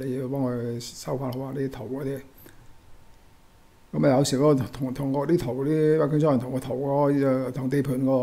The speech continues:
實際嗰個尺寸啊，或者各方面有出入嘅，你要改返正佢㗎嘛。有啲漏咗嘅、唔啱嘅，又要幫佢做返啦。係嘛？如果有啲特別嘅 specialty 嘅，譬如呢啲咁嘅鋁窗啊、幕牆啊，呢啲咁 specialty 嘅，咁你又搵特別嘅公司，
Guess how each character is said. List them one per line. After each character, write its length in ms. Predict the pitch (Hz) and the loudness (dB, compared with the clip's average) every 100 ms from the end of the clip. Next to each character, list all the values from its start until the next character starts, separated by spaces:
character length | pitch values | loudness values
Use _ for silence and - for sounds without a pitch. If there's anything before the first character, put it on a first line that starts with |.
| 127 | 0
實 160 | 127 135 | -2 -4
際 140 | 151 | -4
嗰 460 | 143 143 135 131 127 | -2 0 0 2 2
個 60 | |
尺 120 | 127 | 0
寸 240 | 139 135 127 | -2 -2 -2
啊， 300 | 123 123 120 | -4 -6 -6
或 60 | 120 | -6
者 100 | 139 | -4
各 100 | 127 | 0
方 120 | 135 | 2
面 100 | 127 | 0
有 80 | 127 | 0
出 140 | 147 | -2
入 100 | 123 | -4
嘅， 180 | 120 131 | -6 -6
你 120 | 131 | -6
要 80 | 135 | -6
改 120 | 123 | -4
返 120 | 139 135 | -2 -2
正 160 | 131 | -2
佢 240 | 120 127 135 | -4 -6 -8
㗎 80 | |
嘛。 120 | 139 139 - | -10 -12 -8
有 80 | |
啲 320 | 139 147 143 139 | -2 2 4 2
漏 120 | 127 131 | 0 0
咗 220 | 135 127 | -4 -4
嘅、 120 | 123 | -4
唔 140 | 127 127 | -4 -6
啱 180 | 127 131 | -4 -2
嘅， 200 | 117 127 | -2 -2
又 140 | 135 | -6
要 60 | 127 | -6
幫 140 | 135 | -4
佢 80 | 131 | -4
做 140 | 131 | -4
返 220 | 123 135 135 | -10 -10 -12
啦。 100 | - - - - - - - - - | -14 -20 -20 -20 -20 -20 -20 -18 -6
係 80 | 127 | 0
嘛？ 100 | 135 | 2
如 80 | 131 | 2
果 80 | |
有 80 | 147 | 4
啲 160 | 143 156 | 4 4
特 80 | 139 | 2
別 180 | 143 | 0
嘅 300 | 131 139 120 120 - | 0 0 -2 -4 -6
specialty 680 | - 151 151 127 127 - 127 | -2 2 2 2 -4 -6 -6
嘅， 80 | 123 | -2
譬 120 | 135 | 0
如 60 | 131 | 2
呢 140 | 156 | 2
啲 160 | 156 151 | 4 8
咁 40 | |
嘅 120 | 147 135 | 8 8
鋁 160 | 131 | 6
窗 280 | 135 156 147 | 6 6 8
啊、 600 | 139 131 131 131 131 131 | 6 4 4 2 2 2
幕 160 | 123 - | 2 0
牆 280 | - 123 135 | -4 -6 -2
啊， 60 | |
呢 40 | 139 | 2
啲 160 | 143 143 | 4 4
咁 100 | 139 | 4
specialty 560 | 147 139 120 117 131 131 | 2 0 -4 -6 -6 -6
嘅， 40 | |
咁 160 | 139 147 | -2 2
你 100 | 135 | 2
又 100 | 113 | 0
搵 260 | 117 139 | -2 -4
特 80 | 135 - | -4 -6
別 200 | 123 135 | -6 -4
嘅 40 | |
公 120 | 131 131 | -2 -2
司， 240 | 139 | -2